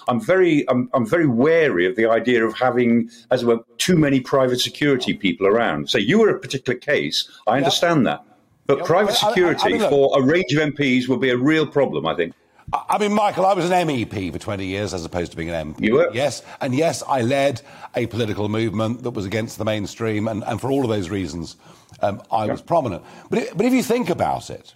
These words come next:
Speaker 2: I mean, David Amess, all right, you know, he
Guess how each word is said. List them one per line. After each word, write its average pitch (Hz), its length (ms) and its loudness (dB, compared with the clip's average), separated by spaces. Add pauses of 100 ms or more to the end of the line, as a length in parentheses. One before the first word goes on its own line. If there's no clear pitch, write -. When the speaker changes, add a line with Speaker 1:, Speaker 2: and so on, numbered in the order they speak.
(920)
Speaker 2:
I 208 80 0
mean, 233 160 -2
David 254 300 2
Amess, 98 540 -2
all 202 100 4
right, 190 320 4
you 170 80 0
know, 170 140 2
he 151 420 -2